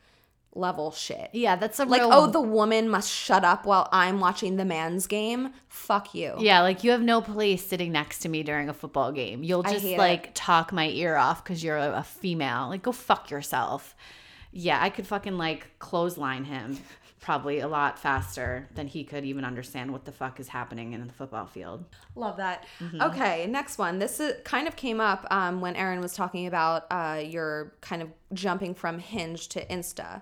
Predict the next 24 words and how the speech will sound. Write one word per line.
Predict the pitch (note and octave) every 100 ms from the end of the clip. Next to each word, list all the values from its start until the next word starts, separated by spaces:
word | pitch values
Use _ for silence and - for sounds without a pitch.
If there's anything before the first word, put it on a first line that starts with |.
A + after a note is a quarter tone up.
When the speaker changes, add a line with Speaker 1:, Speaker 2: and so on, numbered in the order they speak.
| -
Speaker 2:
Okay. | F3+ E3 D#3
Speaker 1:
which | G3 F#3+ -
I | G3
have | F#3+
very | F3+ F#3+ F3+
strong | F3+ E3 E3+
feelings | F3+ D3+ E3+
about. | F3 D3 -
So | F#3
I |
was | F3+
talking | - G3 G#3+
to |
this | G#3 -
guy, | F#3 F3+ F3+ - - - - -
and, | G3+ F#3 F3+ F3+
um, | - F3+ F3 E3+ F3
he | A3 B3+
messages, | G3 G3 F#3+ F#3 F#3+
"Are | - F#3+
you | G3 G3
on | G#3+
Insta? | F4 E4 - E3+ F#3
Maybe | A#3+ D#4